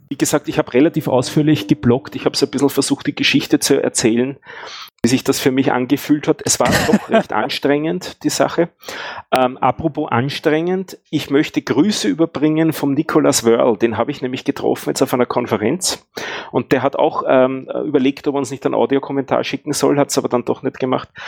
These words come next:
Speaker 1: Er hat gesagt, ähm, man sieht halt daran auch, dass das nicht ganz so einfach ist, dass das nicht so im Vorbeigehen geht, an Halbmarathon laufen, nicht? Also so gesehen, ähm,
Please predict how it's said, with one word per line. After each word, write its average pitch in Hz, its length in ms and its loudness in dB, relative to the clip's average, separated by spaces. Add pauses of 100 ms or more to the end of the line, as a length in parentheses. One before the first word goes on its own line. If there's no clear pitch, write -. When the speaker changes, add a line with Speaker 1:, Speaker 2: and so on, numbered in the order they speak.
(300)
Speaker 1:
Er 123 100 4
hat - 140 -2
gesagt, - 560 -2
ähm, 127 440 2
man 131 140 0
sieht - 340 -4
halt 165 220 2
daran 131 340 0
auch, 127 240 0
dass - 200 -4
das 151 160 0
nicht 143 260 -2
ganz 123 340 -2
so 123 140 2
einfach 104 460 -2
ist, - 260 -2
dass 110 100 -4
das - 160 -2
nicht 131 160 -2
so 143 120 2
im 135 100 2
Vorbeigehen 107 880 0
geht, 98 400 0
an 101 300 -4
Halbmarathon 95 580 -2
laufen, 95 360 -4
nicht? - 200 -10
Also - 220 -4
so - 160 -10
gesehen, 110 460 0 (840)
ähm, 110 420 0